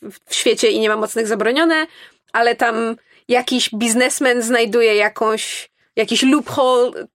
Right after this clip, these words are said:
tak żeby, e, pozwolić Elastigirl, czyli jakby matce tej rodziny, e, wrócić do superbohaterskich obowiązków, no ale w związku z tym ojciec rodziny,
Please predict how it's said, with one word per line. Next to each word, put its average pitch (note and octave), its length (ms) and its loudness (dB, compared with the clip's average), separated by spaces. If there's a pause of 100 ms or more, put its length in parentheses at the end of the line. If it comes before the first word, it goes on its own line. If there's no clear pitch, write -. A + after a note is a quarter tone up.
(180)
tak A#3+ 200 0
żeby, A3+ 460 0 (360)
e, G#3+ 260 2 (280)
pozwolić A#3 520 0
Elastigirl, A3+ 720 2
czyli G3+ 200 -2
jakby G3+ 220 0
matce A3+ 360 0
tej G3 180 2
rodziny, G3+ 500 0 (320)
e, G3 120 2
wrócić A3+ 380 -2
do G#3+ 100 -2
superbohaterskich G#3 720 -4
obowiązków, E4+ 460 0
no D4+ 80 4
ale E4 140 2
w C#4+ 40 -6
związku C#4 260 -2
z - 40 -8
tym C4 160 2
ojciec A#3+ 420 0
rodziny, B3+ 480 0